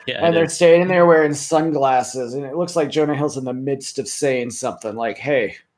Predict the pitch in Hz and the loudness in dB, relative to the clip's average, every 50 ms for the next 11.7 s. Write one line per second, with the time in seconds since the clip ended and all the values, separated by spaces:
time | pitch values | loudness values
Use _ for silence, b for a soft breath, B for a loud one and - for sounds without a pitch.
0 | _ _ _ _ _ _ _ _ _ _ _ _ _ _ _ _ _ _ _ _ | _ _ _ _ _ _ _ _ _ _ _ _ _ _ _ _ _ _ _ _
1 | _ _ _ _ _ _ _ _ _ 131 135 139 - - 156 151 147 113 - - | _ _ _ _ _ _ _ _ _ 0 0 0 2 4 4 4 4 4 2 2
2 | 160 - - - 180 117 - 160 175 196 185 156 147 143 147 147 147 151 190 208 | 4 4 4 2 -2 0 2 4 6 6 4 4 2 0 0 0 0 2 2 2
3 | 202 - 233 196 190 170 - - - 185 185 196 220 208 - - 170 156 139 120 | 2 0 0 0 0 -2 -2 -4 -6 -4 -4 -2 -2 -2 0 2 2 2 2 2
4 | 151 143 139 139 131 123 139 127 123 123 123 117 - - - 147 127 123 123 117 | 0 2 2 0 0 0 -2 0 2 2 2 0 -2 -6 -6 -6 -6 -4 -6 -6
5 | 110 104 110 110 113 117 104 107 92 95 95 92 98 110 123 139 156 156 151 160 | -6 -8 -10 -10 -8 -8 -8 -10 -12 -12 -14 -16 -8 -4 0 0 0 0 0 -2
6 | 160 156 160 165 156 - - - 107 107 110 107 107 - 101 90 156 123 113 104 | -2 -2 -2 -4 -8 -10 -4 0 2 4 4 2 0 -4 -4 0 0 2 2 0
7 | 104 _ _ 147 139 131 123 - _ - 117 113 110 110 104 107 123 127 123 131 | -2 _ _ 0 0 0 0 -4 _ -12 -10 -10 -10 -10 -10 -8 -6 -6 -6 -6
8 | - 127 127 123 101 92 131 135 143 139 - 127 107 _ _ 113 117 117 120 123 | -8 -6 -6 -6 -6 -4 -2 -2 -2 -2 -4 -10 -10 _ _ -2 0 0 0 -2
9 | 120 _ 123 117 117 113 110 107 107 104 - - _ - - 117 110 110 107 101 | -6 _ -8 -8 -6 -4 -4 -4 -4 -6 -12 -20 _ -8 -6 -4 -2 -2 -4 -4
10 | 95 92 92 90 87 _ _ _ _ 107 104 101 98 98 95 98 104 98 - - | -6 -8 -10 -12 -16 _ _ _ _ -8 -8 -6 -6 -6 -6 -6 -8 -10 -12 -10
11 | 120 113 104 104 104 101 98 95 90 90 85 - - - | -10 -10 -10 -8 -10 -10 -10 -12 -12 -14 -16 -20 -20 -20